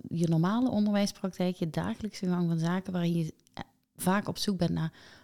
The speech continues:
"Hoe ga ik dit weer doen en hoe zou ik dit anders kunnen doen? En eigenlijk wil ik eens wat anders." En oh, en, hè, je hikt er zelf ook wel eens tegen aan dat het altijd maar op leren zit, dat ik je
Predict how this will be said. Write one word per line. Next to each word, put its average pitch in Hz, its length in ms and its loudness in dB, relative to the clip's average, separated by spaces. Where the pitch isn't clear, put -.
"Hoe 180 100 -14
ga 175 100 0
ik 165 120 -8
dit 180 200 -4
weer 180 100 -4
doen 175 200 0
en 165 140 0
hoe 170 120 2
zou 170 200 0
ik 160 120 -12
dit 170 180 -2
anders 170 360 -2
kunnen 170 240 0
doen? 165 280 -2
En - 180 -2
eigenlijk 185 380 0
wil 175 160 4
ik 190 120 -2
eens 175 120 -2
wat 175 160 -6
anders." 175 360 -2
En 175 200 -2
oh, - 320 2
en, 175 160 2
hè, 196 240 0
je 185 360 0
hikt 180 280 0
er 196 80 2
zelf 180 240 -2
ook 185 160 -4
wel 180 120 0
eens 180 120 0
tegen 175 240 -2
aan 170 240 0
dat 170 160 -4
het 175 160 -6
altijd 185 300 -4
maar 170 160 0
op 165 140 -6
leren 196 580 2
zit, 190 360 -4
dat 180 440 -2
ik - 180 -2
je 180 300 2